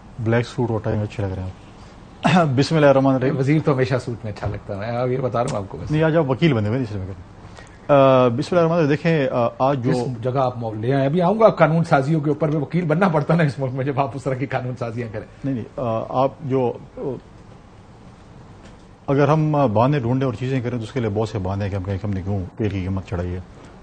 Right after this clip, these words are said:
Speaker 1: लेकिन मैं समझता हूँ कि आज बीस रुपये चढ़ाना तेल की कीमत, इसको डिफेंड करना बहुत ही मुश्किल बात है कि हम कहें कि हम इसको डिफेंड कर सकते हैं कि जी तेल की कीमत इतनी जो है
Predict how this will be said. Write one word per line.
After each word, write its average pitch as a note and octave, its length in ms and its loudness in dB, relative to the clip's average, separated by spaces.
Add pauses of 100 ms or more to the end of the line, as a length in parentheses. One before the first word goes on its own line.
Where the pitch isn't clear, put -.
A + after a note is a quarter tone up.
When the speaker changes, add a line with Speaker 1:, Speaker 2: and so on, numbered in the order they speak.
Speaker 1:
लेकिन A2 160 -2
मैं A#2+ 80 0
समझता A2+ 340 -6
हूँ A2 100 -4
कि G#2+ 160 -4 (120)
आज A2+ 260 -2
बीस A2 320 -4
रुपये G#2+ 200 -4
चढ़ाना G2 320 -4
तेल F#2+ 180 -4
की F#2 100 -6
कीमत, G2 260 -6 (760)
इसको C3 200 0
डिफेंड A2+ 300 0
करना A2 220 -2
बहुत G#2 200 -2
ही G2+ 60 -6
मुश्किल F#2 260 -8
बात F2+ 240 -8
है G#2 60 -10
कि G#2 60 -6
हम G2 80 -6
कहें G#2 200 -2
कि G#2 60 -4
हम G2 60 -2
इसको G2 180 -6
डिफेंड G2 280 -4
कर G2+ 100 -10
सकते G#2+ 300 -10
हैं G#2 80 -4
कि G2 100 -10
जी G2+ 120 -6
तेल G#2 160 -4
की G2+ 60 -6
कीमत G#2 240 -2 (960)
इतनी B2 220 2
जो G2+ 120 0
है G2+ 160 0